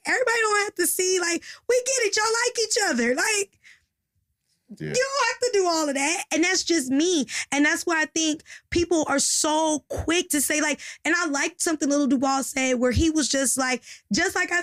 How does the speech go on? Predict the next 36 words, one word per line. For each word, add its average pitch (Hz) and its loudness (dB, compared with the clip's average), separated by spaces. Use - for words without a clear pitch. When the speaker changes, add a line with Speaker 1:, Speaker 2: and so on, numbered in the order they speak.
Speaker 1:
don't 349 0
wanna 349 2
see 370 2
my, 359 4
I 370 2
love 415 0
my 392 2
mama, 440 0
that 403 2
don't 403 2
mean 392 4
I 381 4
wanna 403 2
see 370 0
her 480 0
fucking 392 -4
either." 269 2
Like, 330 0
Speaker 2:
Right. 359 -2
Speaker 1:
stop 415 -2
trying 403 0
to 370 2
make 370 -2
it 359 0
seem 359 0
like 330 -4
it's 311 -4
always 311 2
about 269 0
somebody 302 2
just 233 0
being 277 4
against 262 0
a 226 0
certain 262 0
community. 247 4